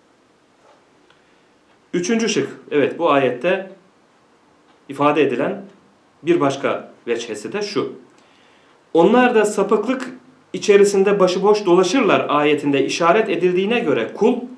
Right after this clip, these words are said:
ömrünün uzun olmasına, mal ve evlatlarının çokluğuna aldanmamalıdır.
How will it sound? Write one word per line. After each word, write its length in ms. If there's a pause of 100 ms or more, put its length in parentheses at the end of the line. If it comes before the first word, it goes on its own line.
(320)
ömrünün 500
uzun 220
olmasına, 720
mal 260
ve 80
evlatlarının 600
çokluğuna 800
aldanmamalıdır. 920